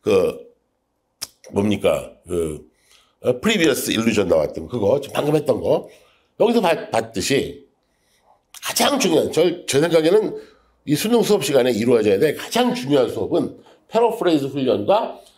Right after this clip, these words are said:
그리고 컨트라스트 훈련, 이걸 알아보는 훈련. 그러니까 모든 기출문제 분석을 할 때 뭐 도표 이런 건 빼고, 그런 거 어차피 분석의 가치도 없잖아요, 그죠? 뭐 주제 제-,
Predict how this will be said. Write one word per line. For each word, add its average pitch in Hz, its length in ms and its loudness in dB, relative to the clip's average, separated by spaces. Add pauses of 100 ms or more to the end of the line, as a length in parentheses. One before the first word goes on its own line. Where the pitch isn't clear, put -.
(100)
그리고 175 220 2
컨트라스트 196 500 -2
훈련, 113 260 -4
이걸 196 160 2
알아보는 123 460 0
훈련. 78 340 -6 (160)
그러니까 - 240 0 (520)
모든 311 360 2
기출문제 165 420 2
분석을 117 320 0
할 131 200 0
때 95 360 2 (120)
뭐 87 120 -10
도표 113 360 -2
이런 107 200 2
건 143 140 -4
빼고, 98 460 -2 (340)
그런 135 160 0
거 175 60 6
어차피 151 240 0
분석의 127 280 0
가치도 - 320 -4
없잖아요, 82 340 -2
그죠? 82 240 -12 (400)
뭐 98 260 0
주제 104 280 0
제-, 98 200 -4